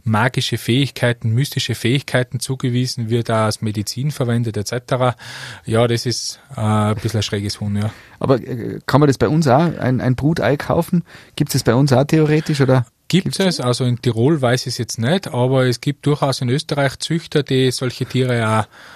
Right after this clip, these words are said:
Speaker 1: äh, vermehren, ja.
Speaker 2: Das Teufelshuhn.
Speaker 1: Das Teufelshuhn. Also das schaut aus wie, also wenn der Teufel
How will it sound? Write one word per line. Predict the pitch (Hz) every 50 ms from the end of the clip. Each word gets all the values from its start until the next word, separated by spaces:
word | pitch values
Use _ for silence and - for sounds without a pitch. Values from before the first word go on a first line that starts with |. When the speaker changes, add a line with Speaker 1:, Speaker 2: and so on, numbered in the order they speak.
| - - - _
Speaker 1:
äh, | - 110 110 110 107
vermehren, | 104 - 113 107 101 98 98 95 95
ja. | 95 101 113 - - -
Speaker 2:
Das | - 110 - -
Teufelshuhn. | - - 131 139 131 - 110 - - - 117 104 - 104 - _ _ -
Speaker 1:
Das | 131 127
Teufelshuhn. | - - 110 110 - 107 98 - - 104 98 104
Also | 107 104 110
das | 107 120 117
schaut | - - 123 120 -
aus | - 110 117 135 131 - 117 113
wie, | 120 135 143 139 - - - - - - -
also | - 120 113 123 117
wenn | 117 135 147
der | - - -
Teufel | - - 117 147 175 - - 175 165 160